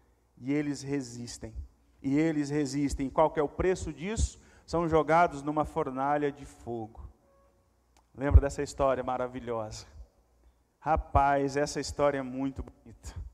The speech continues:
É, naquela época, os fornos, né, eram um, um lugar de produção civil, de construção e tudo mais. Os fornos das, pra queimar tijolos e telhas eram abundantes.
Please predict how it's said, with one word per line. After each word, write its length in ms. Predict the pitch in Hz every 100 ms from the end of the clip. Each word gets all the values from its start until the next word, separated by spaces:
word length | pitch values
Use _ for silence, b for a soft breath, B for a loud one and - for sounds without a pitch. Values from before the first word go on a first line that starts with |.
| _ _ _ _ _ _ _ _ _ -
É, 720 | 139 151 151 151 151 151 147
naquela 300 | 135 151 165
época, 380 | 165 196 - 151
os 340 | 147 151 135 -
fornos, 720 | - - 190 196 143 123 117
né, 180 | 147 165
eram 100 | 151
um, 560 | 139 127 127 120 127
um 60 | 127
lugar 200 | 127 151
de 80 | 147
produção 880 | - 156 135 - 147 165 156 131 110 B B B -
civil, 520 | - - 120 147 180
de 160 | 147 117
construção 800 | - 143 147 135 120 - 147 147
e 40 |
tudo 220 | 123 131
mais. 380 | 120 135 151 139
Os 180 | 135 -
fornos 460 | - 185 185 139 120
das, 440 | 131 135 131 - b b b b -
pra 440 | 139 143 135 131 -
queimar 340 | 147 139 156
tijolos 600 | 151 139 123 147 160 123
e 40 | 120
telhas 360 | - 147 147
eram 420 | 139 139 139 127 131
abundantes. 840 | 131 131 127 123 123 120 - -